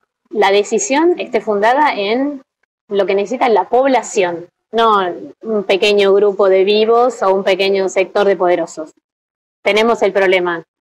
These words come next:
de la vivienda, tenemos un pa-, una provincia con una gran extensión territorial y sin embargo es muy difícil acceder al pedacito de tierra para vivir. Esto evidentemente habla de que hay, se está pues,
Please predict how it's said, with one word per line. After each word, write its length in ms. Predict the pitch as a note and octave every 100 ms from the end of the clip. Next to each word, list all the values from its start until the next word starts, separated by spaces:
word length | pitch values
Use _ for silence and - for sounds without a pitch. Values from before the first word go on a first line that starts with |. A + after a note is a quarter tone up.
| _
de 140 | G3 G3+
la 180 | F#3+
vivienda, 560 | F3+ E3+ G3 A#3+ B3+ C#4+ - _ _ _
tenemos 340 | - G3 G3 -
un 160 | F#3+
pa-, 240 | F3+ F3+ F#3
una 520 | G3+ G3 F#3+ F#3 F3 - _ _ _
provincia 920 | G3+ G3+ B3+ D4+ E4 E4 E4+ E4+ E4
con 220 | - F#3 F#3+
una 220 | G3+ F#3+
gran 180 | A3 B3+
extensión 400 | A#3+ G#3+ G#3 A3
territorial 540 | G3+ F3+ F3+ G#3+ D4
y 80 | A3+
sin 160 | G#3+
embargo 340 | F#3 G3 A#3 G#3+
es 60 |
muy 180 | G#3+ E4+
difícil 400 | E4 - C#4+ D#4
acceder 500 | G3 - G3 A3+ D#4 E4+
al 100 | G3
pedacito 380 | F#3+ G3+ A#3+
de 80 | A3
tierra 240 | G#3+ G#3+ G#3
para 180 | G3
vivir. 460 | F3+ F#3+ A3 C#4 D4 _ _ -
Esto 400 | G#3+ G#3+ A#3 G#3
evidentemente 840 | F#3+ F3+ G3+ G3 F#3+ G#3+ A3+ B3 A3+
habla 520 | G3 G#3+ A3+ B3 C4
de 160 | F3+
que 320 | E3 G3+ A#3 A#3+
hay, 400 | F#3+ F#3+ F#3 F3+
se 100 | -
está 160 | F3+ A3
pues, 160 | G#3+